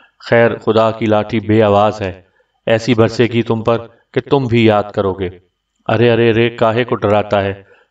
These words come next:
शिरीनी, काहे को डराता है? मेरा दम ही निकल जाएगा। काश तुम्हारा दम ही निकल जाए।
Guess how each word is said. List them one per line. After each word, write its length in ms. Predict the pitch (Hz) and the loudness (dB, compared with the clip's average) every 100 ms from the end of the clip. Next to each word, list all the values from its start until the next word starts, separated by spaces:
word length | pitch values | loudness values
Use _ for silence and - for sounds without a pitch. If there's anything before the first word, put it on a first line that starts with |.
| - | -6
शिरीनी, 480 | - 107 110 120 | 0 2 2 0
काहे 280 | 120 113 113 | 0 0 -2
को 120 | 117 | -4
डराता 440 | 113 107 104 104 113 | 0 2 2 0 -2
है? 160 | 107 | -2
मेरा 240 | 104 107 107 | -2 0 0
दम 240 | 107 117 | 0 -2
ही 120 | 120 | -2
निकल 280 | 117 104 104 | -4 0 0
जाएगा। 400 | 104 101 101 98 95 92 _ _ _ _ - | 2 2 0 -2 -4 -10 _ _ _ _ -2
काश 300 | 113 113 110 | 0 0 -2
तुम्हारा 340 | 123 110 113 113 | -6 -2 2 2
दम 240 | 110 113 | 2 -2
ही 120 | 110 | -2
निकल 300 | 110 101 104 | -4 -2 0
जाए। 340 | 98 98 95 | 0 -2 -4